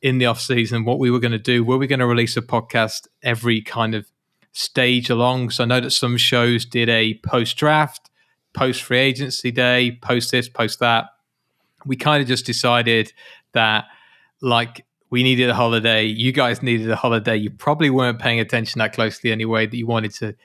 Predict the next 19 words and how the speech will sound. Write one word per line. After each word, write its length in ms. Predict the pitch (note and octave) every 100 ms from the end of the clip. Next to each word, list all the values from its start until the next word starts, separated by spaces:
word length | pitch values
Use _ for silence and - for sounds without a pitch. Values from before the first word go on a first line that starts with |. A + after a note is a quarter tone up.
| _
get 180 | A#2+ A#2
ins 160 | A2+
and 80 | A#2+
outs. 200 | B2+ B2+ C#3
And 100 | C#3+
everything 380 | E3 F3+ E3+ B2
changes 760 | - C3 C#3 B2+ A#2 G#2+ - - - -
so 280 | - - C3+
quick. 300 | B2 E3 C3
No 80 | B2+
matter 200 | D3+ D3
when 400 | A#2+ C3+ C#3+ C3+
we 380 | B2+ A#2+ A2+ A2 _ _ -
would 100 | A#2+
have 80 |
chosen 460 | A2 - B2 A#2 A#2
to 120 | -
do 280 | A#2+ C3 B2
those 420 | A#2+ A2+ G#2+ -